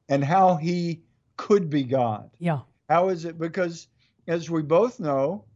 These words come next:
Speaker 1: the beauty of the, the faith of the, the people of Israel, the ancient faith of Israel, on which Christianity is built and on which the, his church, the Catholic Church, is built,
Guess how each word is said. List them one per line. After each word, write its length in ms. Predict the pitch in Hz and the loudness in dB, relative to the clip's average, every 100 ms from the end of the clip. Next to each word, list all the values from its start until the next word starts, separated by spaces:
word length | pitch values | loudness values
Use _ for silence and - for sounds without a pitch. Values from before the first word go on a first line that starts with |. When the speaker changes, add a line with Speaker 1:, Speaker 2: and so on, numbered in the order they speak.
| _ _ _ | _ _ _
Speaker 1:
the 120 | 147 147 | -4 -4
beauty 500 | 135 208 240 226 180 | -2 0 2 4 4
of 160 | 139 | 4
the, 240 | 139 135 135 | 2 2 2
the 140 | 135 | -4
faith 480 | 120 165 165 202 175 | 0 2 2 2 -2
of 140 | 147 131 | -2 0
the, 280 | 127 123 - _ 147 | 0 0 -8 _ -10
the 300 | 127 127 120 120 | 0 0 0 -2
people 340 | - 165 170 135 | -2 0 2 2
of 140 | 123 | 4
Israel, 420 | 143 127 123 113 120 | 2 0 0 0 2
the 180 | 131 | 4
ancient 400 | 143 170 - 135 | 2 2 -2 -4
faith 300 | 110 135 131 | 0 0 0
of 140 | 123 117 | -2 -4
Israel, 520 | 139 139 120 117 120 _ _ 139 | -4 0 0 0 -2 _ _ 0
on 240 | 147 147 | 2 2
which 220 | 143 - | 0 -2
Christianity 840 | - 160 156 151 139 160 185 131 120 | -2 -2 -2 -2 0 0 0 -2 -2
is 160 | 113 | -2
built 540 | 113 151 214 131 127 _ _ _ _ | -2 2 4 4 0 _ _ _ _
and 140 | 139 139 | -2 2
on 200 | 139 135 | 2 2
which 360 | 147 143 - | 0 -2 -6
the, 180 | 135 131 | -4 -4
his 300 | 123 131 113 | -4 -6 -6
church, 460 | - 202 214 165 - | -2 2 2 2 -4
the 140 | 131 | -4
Catholic 500 | 117 151 190 220 160 | 2 2 2 0 -6
Church, 340 | - 123 113 123 | -6 -6 -6 -8
is 140 | 104 | -10
built, 400 | 110 113 113 123 | -6 -4 -2 -6